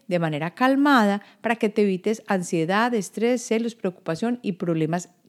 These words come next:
que van a causarte dolor excesivo. Vamos para el número cinco, mantenerte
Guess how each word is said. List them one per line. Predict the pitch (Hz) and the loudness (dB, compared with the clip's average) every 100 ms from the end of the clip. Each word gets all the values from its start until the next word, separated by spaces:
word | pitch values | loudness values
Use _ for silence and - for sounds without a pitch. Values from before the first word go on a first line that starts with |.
| - | 0
que | 185 202 226 | 2 2 0
van | 156 147 | -4 -4
a | 165 | -4
causarte | - 160 151 135 175 | -6 -8 -8 -6 -2
dolor | 156 143 139 | 0 -2 -6
excesivo. | - 165 160 277 254 - _ _ _ _ _ _ _ _ _ _ _ _ | -6 -8 2 4 4 0 _ _ _ _ _ _ _ _ _ _ _ _
Vamos | 220 254 320 | 2 4 2
para | 302 240 | 2 4
el | 202 | 4
número | 196 208 214 - | 4 4 2 -2
cinco, | - - 277 247 - 147 | -6 0 2 0 -4 -10
mantenerte | - 180 175 180 190 202 - 285 | -2 -2 0 2 2 0 0 -4